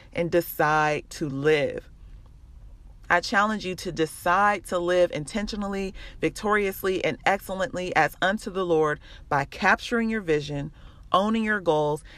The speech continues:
and deciding to follow through on your commitments, even when it hurts and even when you think it's futile. I want you to persevere in fervent prayer, study God's word, and spend time with the Lord.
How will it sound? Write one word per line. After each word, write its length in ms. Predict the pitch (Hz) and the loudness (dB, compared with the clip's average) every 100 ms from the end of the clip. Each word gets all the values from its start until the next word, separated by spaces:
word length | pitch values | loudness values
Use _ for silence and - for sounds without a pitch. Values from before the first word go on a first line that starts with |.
| - | -2
and 160 | 180 | 0
deciding 640 | 175 170 180 190 208 214 220 | 2 4 6 6 4 -2 -4
to 180 | 196 | -8
follow 400 | 170 185 190 208 | -2 2 2 2
through 280 | 208 180 185 | -2 0 2
on 180 | - 175 | 2 0
your 100 | 180 | -2
commitments, 680 | 175 202 170 160 156 139 - - - | -6 -2 2 2 2 -6 -10 -20 -6
even 400 | 180 247 247 240 | 0 2 2 0
when 160 | 202 | -2
it 100 | 202 | -2
hurts 340 | 180 180 170 - | 0 2 2 0
and 200 | 170 175 - - | -2 -2 -6 -4
even 300 | 214 220 202 | -2 -2 -4
when 160 | 196 | -4
you 100 | 185 | -6
think 220 | 185 175 | -6 -6
it's 120 | 165 - | -8 -10
futile. 400 | 156 151 - - - - - - | -10 -4 -6 -6 -20 -20 -20 -2
I 100 | 165 | 0
want 320 | 196 208 214 | 2 2 0
you 120 | 214 | -4
to 140 | 190 175 | -4 -6
persevere 640 | - 214 220 220 190 185 | -2 -2 -2 -4 -2 0
in 200 | 180 151 | 0 0
fervent 400 | 156 180 185 175 | -2 0 0 -2
prayer, 420 | - 156 143 143 147 - - | -2 2 2 2 -2 -12 -20
study 360 | - - 190 208 | -18 -2 0 0
God's 300 | 196 175 170 | 0 -2 0
word, 320 | 156 151 147 - | -2 0 -2 -2
and 140 | 156 | -4
spend 300 | 156 175 175 | -4 -4 -4
time 280 | 175 170 160 | 0 -2 -2
with 100 | 160 | -4
the 120 | 151 | -4
Lord. 380 | 147 139 - | -2 -2 -2